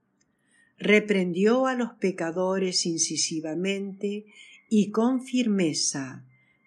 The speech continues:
porque era amigo de ellos. He aquí la copa que vivió. Si hubiera compartido las creencias pecaminosas de los demás,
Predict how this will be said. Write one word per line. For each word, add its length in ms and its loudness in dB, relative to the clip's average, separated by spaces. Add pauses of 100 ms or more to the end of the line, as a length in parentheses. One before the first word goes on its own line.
(120)
porque 640 0
era 420 -6 (100)
amigo 680 0
de 300 -2
ellos. 680 -10 (380)
He 200 2
aquí 600 -4 (460)
la 320 0
copa 440 -2
que 160 2
vivió. 640 -4 (1500)
Si 300 2
hubiera 500 2
compartido 840 0
las 200 -4
creencias 680 0
pecaminosas 1040 -2
de 100 -6
los 220 -8
demás, 760 -4